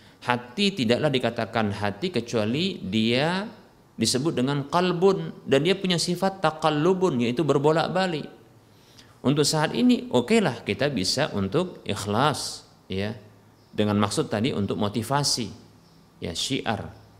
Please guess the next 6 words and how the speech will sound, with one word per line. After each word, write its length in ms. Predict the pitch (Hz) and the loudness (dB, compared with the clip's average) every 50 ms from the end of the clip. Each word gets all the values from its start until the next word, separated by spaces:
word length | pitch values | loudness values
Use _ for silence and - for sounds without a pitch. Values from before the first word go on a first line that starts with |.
| _ _ - - - | _ _ -20 -18 -10
ya. 240 | - 104 113 139 151 - - - - - - - - - - - - _ _ - - - - | -6 -4 -4 -4 -6 -10 -16 -20 -20 -20 -20 -20 -20 -20 -20 -20 -20 _ _ -20 -20 -16 -10
Tapi 560 | - - 92 - 196 214 226 220 - - - | -8 -8 -2 0 0 2 2 0 -4 -4 -2
ternyata 640 | 117 107 101 95 90 85 - - 147 180 202 220 - - - - - - - _ _ - | 0 0 2 0 0 0 0 0 2 2 2 0 -2 -6 -14 -20 -20 -20 -20 _ _ -2
berikutnya 640 | 95 113 113 107 - 101 82 95 117 143 151 151 - | 0 2 2 2 0 -2 -4 -2 -4 -2 -4 -4 -6
kita, 560 | - 98 98 - - 123 139 160 175 196 190 180 - - - _ _ _ _ _ _ _ _ _ _ - _ _ _ _ _ _ _ _ _ _ - | -8 -10 -8 -4 -2 -2 -2 -2 -4 -6 -10 -12 -18 -20 -20 _ _ _ _ _ _ _ _ _ _ -20 _ _ _ _ _ _ _ _ _ _ -6
ternyata 560 | 107 95 95 92 90 92 131 147 151 - | -4 -2 -2 -4 -2 -2 -2 -2 -4 -4